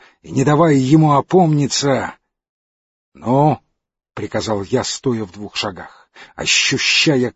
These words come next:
каждую травинку под сапогами. "Ну", говорю.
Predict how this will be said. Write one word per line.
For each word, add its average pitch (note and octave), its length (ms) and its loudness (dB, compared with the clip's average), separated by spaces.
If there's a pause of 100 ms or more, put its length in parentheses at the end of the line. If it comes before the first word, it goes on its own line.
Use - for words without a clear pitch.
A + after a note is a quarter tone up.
каждую B2+ 580 -2
травинку C3 640 -2
под C3 160 -2
сапогами. B2+ 840 -2 (360)
"Ну", E3 680 4 (360)
говорю. - 440 -4